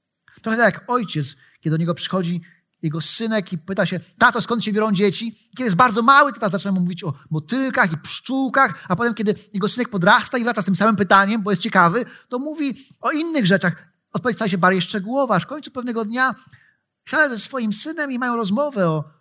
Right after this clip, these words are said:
małżeństwie, mo-, miłości, rodzinie, intymności, seksie, odpowiedzialności,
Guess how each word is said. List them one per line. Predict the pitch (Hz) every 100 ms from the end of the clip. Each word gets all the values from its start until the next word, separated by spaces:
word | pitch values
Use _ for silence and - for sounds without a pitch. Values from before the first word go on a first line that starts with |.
| _ _
małżeństwie, | 151 151 143 170 233 220 - 220 196
mo-, | 160 147 147
miłości, | 190 147 190 226 - - 202
rodzinie, | 151 131 208 220 208
intymności, | 160 151 151 214 202 - 185
seksie, | - 208 - - 202 -
odpowiedzialności, | 202 208 196 190 196 208 - 226